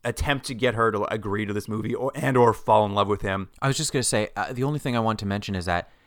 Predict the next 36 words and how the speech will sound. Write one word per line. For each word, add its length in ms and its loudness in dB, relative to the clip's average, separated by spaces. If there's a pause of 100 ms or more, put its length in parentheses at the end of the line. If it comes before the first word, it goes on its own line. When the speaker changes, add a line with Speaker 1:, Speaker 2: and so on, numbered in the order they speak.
(240)
Speaker 2:
this 280 -4
whole 240 -2
plot 520 0 (140)
of 480 0 (460)
he 220 -4
needs 220 -2
to 80 -4
get 200 0
his 380 -4 (100)
ex-wife 600 -2
to 100 -12
do 200 -4
this 380 -4
movie 500 -6 (360)
because 360 0
there's 280 -2
the 100 -8
mob 420 2
are, 300 -2
are 220 -2
chasing 420 -6
him, 200 -4 (360)
it 80 -12
does 160 0
not 160 6
need 120 -2
to 60 -4
take 160 -8
place 220 -6
on 80 -8
a 40 -10
train. 260 -14 (520)
Speaker 1:
Oh, 120 8
Speaker 2:
There's, 160 4
Speaker 1:
abso- 120 0
Speaker 2:
there's, 280 4